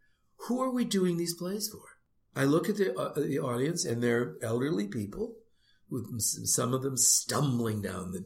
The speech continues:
you know, with walkers and all of a sudden it's like Lourdes going in there, you know. And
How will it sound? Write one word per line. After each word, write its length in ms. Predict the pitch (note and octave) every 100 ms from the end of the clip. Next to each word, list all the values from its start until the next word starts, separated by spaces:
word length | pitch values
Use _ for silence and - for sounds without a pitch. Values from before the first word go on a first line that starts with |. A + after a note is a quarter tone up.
| -
you 100 | -
know, 80 | G#2
with 180 | F#2+ F#2
walkers 640 | F2 F#2+ - A#2+ B2+ E3
and 160 | G#2 G2+ - _
all 180 | A#2+ B2
of 40 |
a 20 | A2+
sudden 220 | A#2 A2
it's 140 | A2
like 120 | A#2+
Lourdes 600 | A#2 B2 C#3+ - - -
going 280 | - E2+ -
in 160 | D#2+ E2
there, 300 | D#2+ - -
you 120 | -
know. 260 | - - - _ _
And 360 | - C#3 C3+ C#3